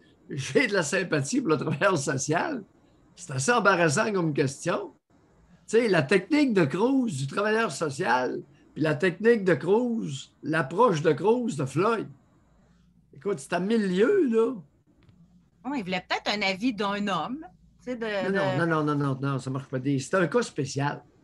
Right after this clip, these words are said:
Speaker 1: C'est que c'est pas n'importe qui, là,
Speaker 2: C'est
Speaker 1: puis
Speaker 2: qui? À qui il faut qu'il demande ça? À un autre
Speaker 1: Non, non,
Speaker 2: paraplégique?
Speaker 1: non,
Speaker 2: À
Speaker 1: non,
Speaker 2: quel
Speaker 1: non, non, non, non, qui arrête de poser des questions, OK ?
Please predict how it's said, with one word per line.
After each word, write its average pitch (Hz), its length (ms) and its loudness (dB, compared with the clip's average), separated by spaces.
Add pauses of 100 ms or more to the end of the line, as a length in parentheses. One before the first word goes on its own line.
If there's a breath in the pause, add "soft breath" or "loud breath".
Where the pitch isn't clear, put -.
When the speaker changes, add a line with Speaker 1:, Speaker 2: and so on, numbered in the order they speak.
(680)
Speaker 1:
C'est 120 160 -14
que 127 100 -12 (160)
c'est 120 260 -6
pas 190 100 -4
n'importe 147 460 -2
qui, 247 220 0
là, 220 100 0
Speaker 2:
C'est 139 60 -6
Speaker 1:
puis 135 160 2
Speaker 2:
qui? 254 180 0
À 185 60 -4
qui - 100 -16
il 247 80 -8
faut 226 160 -6
qu'il 226 120 -4
demande 208 240 0
ça? 254 220 -2
À 208 60 2
un 185 160 0
autre 220 160 -6
Speaker 1:
Non, 214 200 -2
non, - 0 -
Speaker 2:
paraplégique? 233 400 0
Speaker 1:
non, 196 140 0
Speaker 2:
À - 20 -4 (420)
Speaker 1:
non, 202 160 4
Speaker 2:
quel 175 120 0
Speaker 1:
non, 190 140 2
non, 202 180 0
non, 180 180 0
non, 190 200 -2
qui 165 120 -2
arrête 185 280 2
de 185 80 -2
poser 175 360 2
des 180 140 0
questions, 160 460 -6 (520)
OK ? 139 100 -6